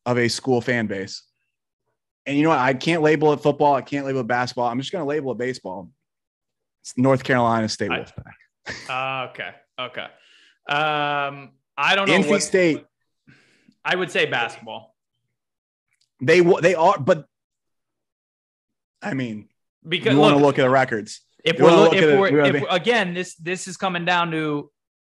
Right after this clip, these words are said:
Speaker 2: is it men's and women's basketball? 'Cause that gets the le-, that gets the push.
Speaker 1: Yeah, well, no, women have been way better. My, I think my thing is they held,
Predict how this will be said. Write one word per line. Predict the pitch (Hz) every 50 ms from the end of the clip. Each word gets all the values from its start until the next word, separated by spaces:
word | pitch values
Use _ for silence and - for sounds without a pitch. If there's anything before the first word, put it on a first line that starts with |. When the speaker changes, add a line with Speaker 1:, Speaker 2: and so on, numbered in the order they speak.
| _ _ -
Speaker 2:
is | 156 143 131
it | 139 135 139 135 143
men's | 135 139 143 143 143 139 135 135 135 131 120 127 - _ -
and | 131 139 160 185
women's | 196 208 208 214 196
basketball? | 220 208 220 214 220 226 226 214
'Cause | - 165 123 113
that | 135 127 139 -
gets | 151 135 131 - -
the | 151
le-, | 151 185 196 - 123
that | 127 123 131 -
gets | 139 135 135 - -
the | 143 131
push. | - 202 208 - - - - _ _ _ _ _ -
Speaker 1:
Yeah, | 143 - 160 -
well, | 143 170 170 151 139
no, | 143 185 196 127
women | - 127 147 202 226 220
have | 202 147
been | 160 160 156 151 151 151
way | 160 160 156
better. | 147 196 175 123
My, | 117 127 156 190 190 147 147 - 170 - _
I | 131 143 151
think | - 175 170 147 127
my | 131 156 180
thing | 180 175
is | 139 123 127
they | - 113 123 139 160 180 190
held, | 202 185 - - 156 147 151 160 156 160